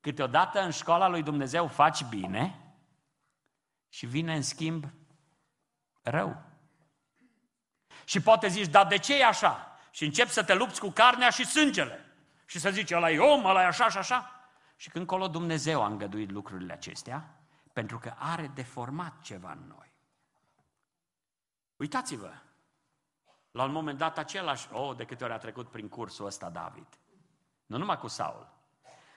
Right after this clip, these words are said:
la un moment dat, în capitolul douăzeci și trei spune, "n-o să citim, că școala lui David este cuprinsă în mai mult de zece capitole, eh, în Sfânta Scriptură." La un moment dat, locuitorii din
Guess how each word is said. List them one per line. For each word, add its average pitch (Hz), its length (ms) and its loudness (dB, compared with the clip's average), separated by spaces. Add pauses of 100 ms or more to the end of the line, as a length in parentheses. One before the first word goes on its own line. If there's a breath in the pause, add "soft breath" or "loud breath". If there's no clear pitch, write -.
(120)
la 117 120 0
un 143 100 -2
moment 147 280 2
dat, - 500 0
în 123 120 -8
capitolul 139 480 -2
douăzeci 135 320 -4
și 127 140 -10
trei 139 220 -4
spune, 123 320 -10
"n-o 127 140 -4
să 143 120 -6
citim, 117 360 -10
că 107 180 -4 (760)
școala 131 400 -2
lui 117 180 -6
David 120 380 0
este 113 220 -10
cuprinsă 120 540 -8
în 107 340 -10
mai 107 140 -8
mult 127 180 -8
de 113 60 -12
zece 104 300 -14
capitole, 90 600 -14 (680)
eh, - 100 -16 (200)
în 104 280 -10
Sfânta - 440 -8
Scriptură." 98 520 -10 (220 soft breath)
La 110 100 0
un 127 80 2
moment 160 280 0
dat, - 500 0 (1120)
locuitorii 147 1000 0
din 139 400 -4